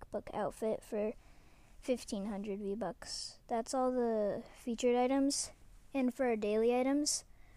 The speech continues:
we have the Starly skin for twelve hundred V-Bucks, the King Flamingo skin for eight hundred V-Bucks,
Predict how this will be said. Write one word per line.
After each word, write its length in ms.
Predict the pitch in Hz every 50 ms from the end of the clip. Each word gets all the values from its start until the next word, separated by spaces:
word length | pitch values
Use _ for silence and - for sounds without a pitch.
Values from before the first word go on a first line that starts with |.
| - - - - - - - -
we 140 | - 269 247
have 300 | 247 247 247 240 233 233
the 60 | 240
Starly 1040 | 226 - - - - - - 214 208 208 214 226 226 226 233 247 254 254 262 262 -
skin 440 | - - - 277 269 269 262 262 269
for 180 | - 262 233
twelve 300 | 226 - - 220 214 226
hundred 340 | 247 240 247 247 254 262 247
V-Bucks, 680 | 254 262 262 254 269 269 277 - - - - - - - - - - - - - - - - - - - - - - - - -
the 120 | - 294 277
King 280 | - - 269 262 254
Flamingo 520 | 254 - 277 254 240 240 240 240 240 247 240
skin 320 | - - - 247 247 247
for 100 | 240 -
eight 320 | 240 214 - - - - 226
hundred 380 | 247 240 240 240 254 262 240
V-Bucks, 640 | 247 262 262 247 262 262 262 - - - - - -